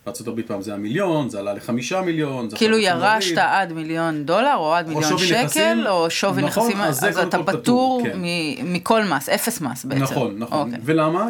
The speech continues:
Speaker 1: כי בעצם אומרים כזה דבר, נניח שזו דירת המגורים, ואנחנו זה, אז אנחנו רוצים לשמור על איזה משהו שבאמת לא ייפגעו, כאילו, ב-, בזה, ולשמור על איזה רמה מסוימת,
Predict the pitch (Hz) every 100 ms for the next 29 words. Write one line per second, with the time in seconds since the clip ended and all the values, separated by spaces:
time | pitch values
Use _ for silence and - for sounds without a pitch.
0 | 233 196 196 185 269 254 220 208 208 226
1 | 220 190 185 160 127 127 165 151 139 131
2 | 123 139 151 123 117 113 151 165 147 120
3 | 120 139 147 196 185 165 170 160 180 185
4 | 233 202 202 196 185 170 175 170 170 139
5 | 139 151 151 147 143 127 117 151 143 135
6 | 123 113 104 - - 107 107 110 113 110
7 | 180 131 - 131 127 117 113 107 113 110
8 | - 95 80 -